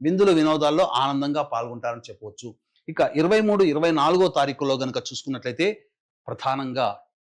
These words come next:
టెన్షన్తో కూడుకున్నటువంటి వాతావరణం ఉంటుంది. ధన నష్టము జరుగుతుంది. అలాగే ఏ పని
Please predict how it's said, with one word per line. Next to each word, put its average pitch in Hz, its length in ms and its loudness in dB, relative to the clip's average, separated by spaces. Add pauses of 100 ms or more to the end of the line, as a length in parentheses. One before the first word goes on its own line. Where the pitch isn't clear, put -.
(120)
టెన్షన్తో 180 540 -4
కూడుకున్నటువంటి 127 760 -6
వాతావరణం 110 600 -4
ఉంటుంది. 104 420 -14 (180)
ధన 135 180 0
నష్టము 131 520 -2
జరుగుతుంది. 117 680 -8 (640)
అలాగే 143 400 0
ఏ 170 100 2
పని 180 240 0